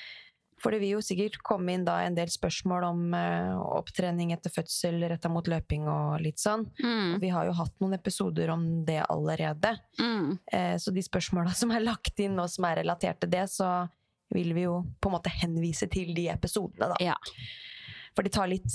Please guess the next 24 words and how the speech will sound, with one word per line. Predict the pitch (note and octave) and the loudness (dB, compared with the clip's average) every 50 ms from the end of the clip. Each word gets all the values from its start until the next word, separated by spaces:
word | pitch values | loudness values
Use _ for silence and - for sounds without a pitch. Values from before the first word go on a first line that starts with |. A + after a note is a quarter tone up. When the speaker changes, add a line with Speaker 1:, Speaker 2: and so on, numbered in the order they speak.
| - | -2
Speaker 1:
litt | G#3 A#3 C4 D#4 D4+ - C4+ | 0 0 0 0 0 0 0
lang | B3 B3 B3+ A#3+ - | 0 0 -2 -4 -2
tid | A#3 A3 A3 A3 | 0 2 2 2
å | |
gå | G3 G#3 G3+ F3+ E3+ | 2 2 2 2 2
igjennom | E3 E3 E3 D#3+ E3+ F3 F3+ F#3 F#3+ F#3+ F#3+ F#3 F#3+ | 2 0 0 0 0 2 2 2 2 0 0 0 0
hele | F#3+ F#3 E3+ E3 E3 E3+ D#3+ | 0 0 0 0 0 0 0
den | E3 E3 E3 E3+ | 0 0 0 0
guidelinen | D#3+ D#3 D3+ D3+ D#3 D#3+ D#3 D3+ D#3 D3+ D#3 E3+ F3+ F#3 F3+ F3+ F3+ F3+ F3+ F3 F3 | 0 0 0 0 0 0 0 0 0 0 0 0 0 0 -2 -2 -4 -4 -4 -4 -4
for | - - F#3+ F3+ F3 | -2 -2 0 0 0
Speaker 2:
Ja. | - A3+ A3+ A3 A3 | 2 2 2 0 0
Speaker 1:
opptrening, | - D#3+ D#3 D#3+ E3 E3 E3 E3 E3 D#3+ E3 E3 | 0 -2 -2 -2 0 0 0 0 0 -2 0 0
eh, | D#3+ D#3+ D#3+ D#3+ E3 - _ _ - | 0 0 0 -2 -2 -6 _ _ -2
mot | F3 F3 E3+ - | -2 0 0 0
løping | F#3 F3 E3 D3+ - - D#3 D#3 | 0 0 0 0 -2 -2 -2 -2
etter | D#3 - - E3+ | -2 -2 -4 -4
fødsel. | - - D3 - - - - - G3 F#3+ E3+ - - | -2 -2 -4 -2 -2 -2 0 0 0 0 -2 -2 -2
Speaker 2:
Ja, | F3 F3 C3+ - - - | 0 0 0 0 -2 -2
for | F#3+ | 0
den | F3+ G#3+ G3+ G3+ F#3+ | 0 2 2 2 2
er | - F#3 F#3+ F#3+ F3 D3+ | 2 2 2 2 2 2
jo | B2+ D3 | 2 2
veldig | D3+ D3+ E3+ F3 F3 E3 E3 D3+ C#3+ C#3 C3+ C#3 D#3+ | 2 2 2 2 2 2 2 2 4 2 2 0 0
fin | - - - - F#3+ E3+ E3 D#3 C#3+ C#3+ | -4 -4 -2 0 0 2 2 2 0 0